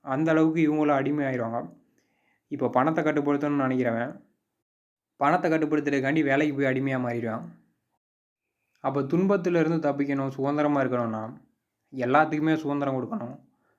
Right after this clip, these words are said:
சுத்தி இருக்கவன் அவன் என்ன பண்றானோ பண்ணிட்டு போறான்னு விடணும். எதிர்காலம் என்ன வந்தா இருந்துட்டு போகுதுன்னு விடணும். உடம்பு வலி, மன வலி, இதெல்லாம் அது இஷ்டத்துக்கு வந்துட்டு போகுதுன்னு விடணும். எதை எதெல்லாம் கட்டுப்படுத்தணும்னு நினைக்கிறீங்களோ, அது அதுக்கெல்லாம் நீங்க அடிமையாவீங்க.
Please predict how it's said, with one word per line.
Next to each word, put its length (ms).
சுத்தி 240
இருக்கவன் 380
அவன் 140
என்ன 120
பண்றானோ 340
பண்ணிட்டு 260
போறான்னு 280
விடணும். 340
எதிர்காலம் 540
என்ன 180
வந்தா 220
இருந்துட்டு 260
போகுதுன்னு 220
விடணும். 320
உடம்பு 320
வலி, 260
மன 240
வலி, 280
இதெல்லாம் 360
அது 100
இஷ்டத்துக்கு 400
வந்துட்டு 240
போகுதுன்னு 280
விடணும். 280
எதை 260
எதெல்லாம் 340
கட்டுப்படுத்தணும்னு 560
நினைக்கிறீங்களோ, 500
அது 180
அதுக்கெல்லாம் 420
நீங்க 180
அடிமையாவீங்க. 600